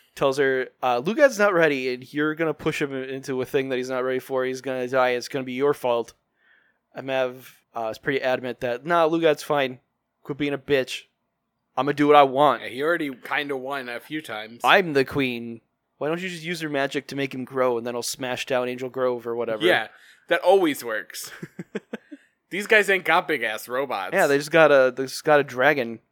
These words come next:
Speaker 2: Yeah.
Speaker 1: They could e-, maybe
Speaker 2: That a
Speaker 1: two of 'em could ride it, and they could throw rocks at you.
Speaker 2: Yeah, that a dragon, or I mean, that a giant could swat out of the air, so.
Speaker 1: Easily. So,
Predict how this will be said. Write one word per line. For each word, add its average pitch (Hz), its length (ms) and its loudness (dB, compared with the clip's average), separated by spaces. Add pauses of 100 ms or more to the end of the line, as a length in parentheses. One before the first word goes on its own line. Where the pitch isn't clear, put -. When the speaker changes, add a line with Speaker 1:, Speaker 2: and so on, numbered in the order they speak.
(120)
Speaker 2:
Yeah. 104 100 -16 (360)
Speaker 1:
They 135 80 -6
could 147 160 -2
e-, 151 140 -2 (180)
maybe 147 220 0
Speaker 2:
That 143 60 -4
a - 20 -6
Speaker 1:
two 190 200 2
of 170 60 6
'em 170 140 -4
could 143 100 0
ride 139 240 6
it, 139 60 0
and 127 100 -6
they 127 60 -4
could 131 100 -4
throw 143 200 0
rocks 127 360 2
at 117 140 0
you. 123 180 -4
Speaker 2:
Yeah, 98 180 -10
that 127 160 -6
a 131 80 -8
dragon, 143 600 -4
or 123 80 -4
I 117 100 -4
mean, 120 160 -12
that 120 140 -10
a 123 60 -14
giant 131 360 -8
could - 180 -16
swat 113 360 -8
out 101 120 -10
of 95 80 -18
the 95 140 -18
air, 90 300 -20
so. - 120 -18
Speaker 1:
Easily. 123 760 -8 (880)
So, 131 320 -6